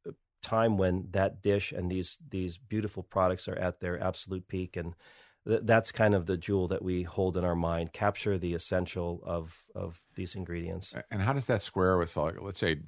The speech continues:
Speaker 2: Jennifer, Jennifer and I come in tonight to continue this conversation, and we have an amazing dish, and you've captured the moment, and, uh, we come back a week later, we want the same thing. It,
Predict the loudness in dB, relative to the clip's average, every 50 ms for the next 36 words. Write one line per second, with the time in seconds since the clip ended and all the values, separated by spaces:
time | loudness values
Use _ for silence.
0 | -4 2 2 4 4 2 0 -2 -6 -8 -8 -10 -4 -2 0 0 0 0 0 0
1 | 2 2 0 2 2 2 2 4 4 2 2 2 0 2 4 4 4 4 2 0
2 | -4 -2 -2 -2 0 0 2 2 4 2 2 0 2 2 2 2 2 0 -2 -2
3 | 0 0 0 0 0 -2 -2 -2 -4 -6 -8 -14 -20 -20 -14 _ 0 2 2 4
4 | 4 2 2 2 4 4 2 2 2 0 2 0 0 0 0 -2 -2 -2 -4 -2
5 | -2 -2 -2 0 0 -2 -2 0 0 2 2 2 2 0 0 -2 -4 -4 -2 -2
6 | 0 0 0 0 -2 -4 -6 -8 -6 -2 -2 0 2 4 2 2 2 0 -2 -2
7 | -2 0 0 2 2 2 2 2 0 0 0 -2 -2 -2 -4 -4 -2 -2 -2 -2
8 | -2 -2 -2 -2 -2 -4 -4 -8 -8 -8